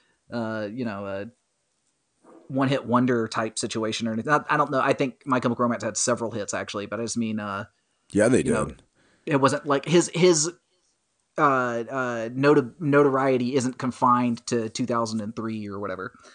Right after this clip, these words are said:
Speaker 1: is what I
Speaker 2: Well,
Speaker 1: mean.
Speaker 2: I,
Speaker 1: Like
Speaker 2: I tell you, I tell you what, man, I'm, uh, I'm, I'm, I'm, I like the comic. I wasn't a big fan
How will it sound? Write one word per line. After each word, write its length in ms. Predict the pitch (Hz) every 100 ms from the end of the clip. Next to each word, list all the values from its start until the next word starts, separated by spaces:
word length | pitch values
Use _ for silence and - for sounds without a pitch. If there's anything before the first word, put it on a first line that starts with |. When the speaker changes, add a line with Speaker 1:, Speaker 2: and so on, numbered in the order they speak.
| - _ _ _ -
Speaker 1:
is 100 | 135
what 60 |
I 40 | 143
Speaker 2:
Well, 80 | 127
Speaker 1:
mean. 80 | 131
Speaker 2:
I, 60 |
Speaker 1:
Like 80 | 131
Speaker 2:
I 20 |
tell 200 | 135 185
you, 80 | 170 -
I 80 | -
tell 200 | 185 175
you 160 | 143
what, 240 | 113 101 78
man, 300 | 82 85 87
I'm, 380 | 92 113 107 82
uh, 380 | 85 82 76 71
I'm, 240 | 82 98 82
I'm, 180 | 92 87
I'm, 220 | 95 92
I 60 | 95
like 240 | 92 104 -
the 80 | 95
comic. 540 | - 98 98 107 -
I 80 | 92
wasn't 360 | 95 98 101
a 60 | 76
big 400 | 76 - 95 80
fan 600 | - - 82 82 82